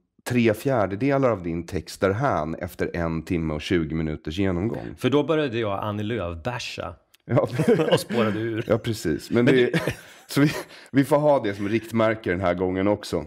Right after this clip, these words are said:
Speaker 2: Ja. Jag ska börja med att be om ursäkt. Det är många som har anmärkt på en speciell detalj när det gäller den förra podden.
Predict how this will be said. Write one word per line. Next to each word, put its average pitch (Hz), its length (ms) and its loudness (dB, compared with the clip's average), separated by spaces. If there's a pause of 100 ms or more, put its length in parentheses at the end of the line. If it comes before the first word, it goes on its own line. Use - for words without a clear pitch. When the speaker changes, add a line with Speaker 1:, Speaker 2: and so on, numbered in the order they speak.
Speaker 2:
Ja. 92 180 0 (460)
Jag 135 120 4
ska 170 120 0
börja 151 180 2
med 120 120 -2
att 101 100 -6
be 104 100 -4
om 104 100 -6
ursäkt. - 440 -8
Det 104 100 -6
är 107 40 -4
många 98 280 -6
som 101 140 -10
har - 80 -8
anmärkt 90 380 -10
på - 80 -14
en 92 60 -14
speciell - 560 -14
detalj 104 500 -8
när 147 100 -6
det 107 60 -4
gäller 87 140 -10
den 90 100 -14
förra - 240 -14
podden. 143 440 -12